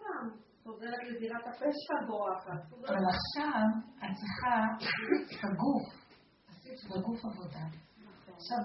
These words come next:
Speaker 2: בנפש הדבר. בנפש אנחנו כן מרשים, מרשים לעצמנו לכעוס, לדבר, לפחד, לחלום,
Speaker 1: אז גם על זה
Speaker 2: לדאוג
Speaker 1: אני חושבת
Speaker 2: ולתכנן, וכל הפעולות הנפשיות. שם את עושים מה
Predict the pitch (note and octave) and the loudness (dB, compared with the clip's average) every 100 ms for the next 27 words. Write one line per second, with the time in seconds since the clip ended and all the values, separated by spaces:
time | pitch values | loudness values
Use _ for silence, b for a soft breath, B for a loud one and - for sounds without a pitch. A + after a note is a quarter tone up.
0 | F#3+ F#3+ B3 D4+ - - F#3+ E3+ D3 - | 0 0 0 -2 -6 -6 -6 -4 -6 -8
1 | - - - - b b b b - G3 | -10 -16 -18 -20 b b b b -2 0
2 | D4 D#4 - B3 A#3 A3+ A3+ A#3 G#3+ G#3+ | 0 -2 -4 -2 -2 -2 -4 -4 -4 -6
3 | G3+ A3+ C#4 B3+ A#3 B3+ B3 A#3+ A3+ - | -8 -8 -8 -6 -8 -6 -8 -4 -2 -2
4 | - G3 A#3+ A3+ G#3+ G#3+ G3+ G#3+ - B3+ | -6 -6 -4 -2 -2 -2 -2 -2 -4 -6
5 | B3+ B3+ C4 A#3 G#3+ A3+ A3+ A3 F4 G#4 | -2 0 0 0 2 4 4 4 2 0
6 | G#4 E4+ F#4 G#4+ D#4 - C#4+ D4 D4+ - | -2 -2 0 4 6 8 12 12 12 8
7 | A#3 G#3+ B3 B3 A#3+ A#3+ A#3+ - D#4 D4 | 2 4 6 8 8 6 6 8 8 6
8 | C#4+ C4 G#3 G#3 - C#4 - - D#4+ - | 4 6 8 8 6 2 2 8 8 8
9 | - C#4+ C4+ D4 D#4 D#4 C4 A#3+ A#3 A#3 | 4 -4 0 2 2 0 -6 -6 -2 0
10 | A#3 C#4+ C4+ - - B B B - - | 2 4 2 2 -4 B B B 2 8
11 | - A#4+ D#4 - E4+ | 8 8 6 2 0